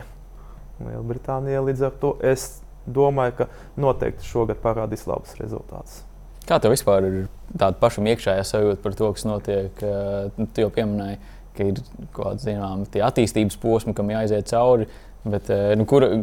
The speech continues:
Speaker 2: cik tālu ir atmests, piemēram, Skeletons?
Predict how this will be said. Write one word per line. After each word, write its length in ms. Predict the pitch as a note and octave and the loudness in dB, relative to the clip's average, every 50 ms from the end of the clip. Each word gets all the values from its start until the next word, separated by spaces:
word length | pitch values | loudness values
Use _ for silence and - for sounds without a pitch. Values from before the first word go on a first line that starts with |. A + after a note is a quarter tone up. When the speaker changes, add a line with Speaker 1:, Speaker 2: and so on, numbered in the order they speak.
| - - A2 A2 - A2+ | -2 -4 -6 -6 -6 0
Speaker 2:
cik 180 | - D3 - - | 2 2 2 4
tālu 360 | - C3 C3+ C3+ C3 A2+ G#2+ | 6 6 8 8 8 8 8
ir 60 | G#2+ | 6
atmests, 340 | A#2+ B2+ - G2+ F2+ - - | 6 4 2 -2 -4 -2 -6
piemēram, 340 | G#2+ G2+ G2 - - G2 - | -4 -4 -4 -4 -4 -6 -4
Skeletons? 640 | - - A2+ G#2+ F#2+ - F#2+ - - - - - | 0 2 2 2 2 0 -4 -6 -6 -10 -12 -14